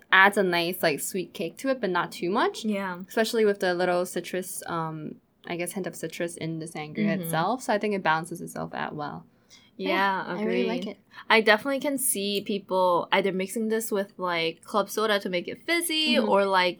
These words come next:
Speaker 2: if it's too sweet for you, you can m-, add more wine or,
Speaker 1: Yeah, for
Speaker 2: like,
Speaker 1: sure.
Speaker 2: a brandy type of liquor.
Speaker 1: Yeah, I would say, like, even just buy a bottle of just normal red wine or, like, you know, whatever, and
Speaker 2: And
Speaker 1: just
Speaker 2: put
Speaker 1: mix it.
Speaker 2: lychee?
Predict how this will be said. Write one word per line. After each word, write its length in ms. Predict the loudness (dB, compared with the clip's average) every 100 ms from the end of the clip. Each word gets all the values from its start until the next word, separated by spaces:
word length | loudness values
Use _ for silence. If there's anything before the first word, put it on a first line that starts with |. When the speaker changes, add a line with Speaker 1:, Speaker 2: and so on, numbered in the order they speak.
| _ -2
Speaker 2:
if 260 | -2 0 -2
it's 220 | -4 -4
too 240 | -4 -2
sweet 500 | -4 -4 0 0 0
for 160 | -2 -2
you, 180 | 0 -2
you 40 |
can 320 | -2 -4 -4
m-, 40 | -2 4
add 240 | 4 4
more 240 | 0 -4 2
wine 580 | 6 6 6 2 -2 -6
or, 200 | -2 2
Speaker 1:
Yeah, 100 | 4 4 0 -2
for 0 |
Speaker 2:
like, 220 | 0 0 0
Speaker 1:
sure. 140 | -4 -2
Speaker 2:
a 220 | 2 4 2
brandy 580 | 2 2 2 -2 -4 -6
type 280 | -8 -8
of 100 | -8
liquor. 460 | -10 -8 -6 -6 -8 0
Speaker 1:
Yeah, 240 | 6 8
I 40 | 8
would 140 | 6
say, 160 | 6 6
like, 160 | 6
even 240 | 4 2 0
just 180 | 0
buy 200 | 2 4
a 80 | 4
bottle 300 | 2 2 2
of 80 | 0
just 180 | -8 -10
normal 540 | -10 -10 -6 -4 -2
red 260 | -4 -4 -4
wine 380 | -4 -2 -2 -2
or, 100 | -2
like, 240 | -4 -4 _ _ _ _ _ _
you 100 | -4
know, 140 | 0 2
whatever, 320 | 2 0 0
and 80 | 2 4
Speaker 2:
And 20 |
Speaker 1:
just 100 | 4
Speaker 2:
put 60 | 4
Speaker 1:
mix 200 | 4 2
it. 80 | -4
Speaker 2:
lychee? 280 | -4 -8